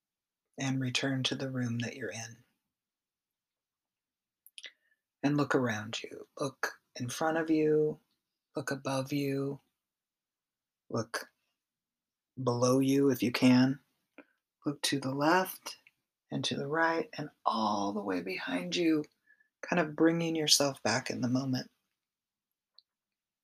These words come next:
And don't, don't be concerned if you didn't feel anything in your body. Sometimes we don't. Often, like a muscle, it takes time to kind of notice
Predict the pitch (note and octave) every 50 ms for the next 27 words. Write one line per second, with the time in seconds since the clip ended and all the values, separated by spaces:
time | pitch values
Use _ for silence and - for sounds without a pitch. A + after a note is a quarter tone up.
0 | _ - - F#3+ G3 G#3 A#3 B3 B3 A#3+ A#3+ - _ _ _ _ _ _ _ _
1 | - A#3 A#3+ A#3 A#3 C4 B3 - G#3+ F#3 D#3 - D3+ D3 D3 D3 C#3+ C#3 C#3 -
2 | - _ _ _ _ _ - - - _ _ _ _ - D3+ D#3 D#3 D#3+ D3+ C#3+
3 | C3 B2+ - - C3+ C3 C3 B2+ B2+ A#2+ A2 A2 B2 - B2+ B2+ B2+ B2 A#2 -
4 | - - D3 - - - - - - - - _ _ _ _ _ _ _ _ _
5 | - - - G#3+ A3+ A3 A#3 B3 B3+ B3+ B3+ C4 B3 - - G#3 A3 A#3 G3+ G3+
6 | A#3+ C#4 B3+ B3+ - - - - - - - - - _ _ _ _ _ _ _
7 | - E3 F3 F#3 - - A3 A#3 A#3 B3 C#4 D4 - _ _ _ _ _ _ _
8 | _ _ _ _ _ _ _ - - - C#3+ C#3+ D#3 D#3+ - G#3 G#3 F#3 F3 E3
9 | - - F3 F3+ G3+ A3 A3 A3 - - - - - - - _ - - - -
10 | - F#3 E3+ E3+ - - - D#3 D3 D#3+ E3+ E3 E3+ E3+ F#3 F3 F3 F3 E3+ F3
11 | E3 E3 F3 G3 G#3+ G#3 F#3 D#3 D3 - - - - - - -